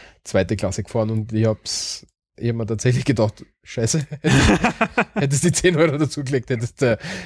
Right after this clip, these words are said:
hätte ich mehr mal Ruhe gehabt, aber ja. Aber was mich total anzipft, dass Leute im Zug sitzen und die Fensterplätze nicht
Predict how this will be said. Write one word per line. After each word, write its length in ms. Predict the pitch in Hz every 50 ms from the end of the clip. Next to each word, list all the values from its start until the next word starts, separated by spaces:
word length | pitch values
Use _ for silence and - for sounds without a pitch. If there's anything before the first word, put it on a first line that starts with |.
| - -
hätte 200 | - 127 117 -
ich 40 | 117
mehr 160 | 120 113 104
mal 140 | 101 104 101
Ruhe 180 | 95 101 104 98
gehabt, 240 | - - 101 - 101
aber 220 | 101 101 101 92
ja. 160 | 80 80 98 - _ _ _ - - - - - -
Aber 180 | - 120 120 120
was 180 | 127 123 - -
mich 160 | 131 143 165
total 520 | - 165 - _ _ - 135 - 127 151 135
anzipft, 480 | 143 160 160 - 196 190 - - - _ _ _ _ _ _ _ -
dass 200 | 123 110 - -
Leute 400 | 98 71 - 147 160 - - - _ _ _ _ _ _ _ _ _
im 180 | - 123 113 -
Zug 340 | - - - 139 160 - -
sitzen 520 | - - 123 - - - 175 233 320 _ - _
und 200 | - 131 120 117 - _ _ -
die 360 | 123 117 117 113 110 110 107 104
Fensterplätze 840 | - 127 143 165 165 - - 151 123 - 110 104 90 - - 113
nicht 340 | 104 104 101 - - - -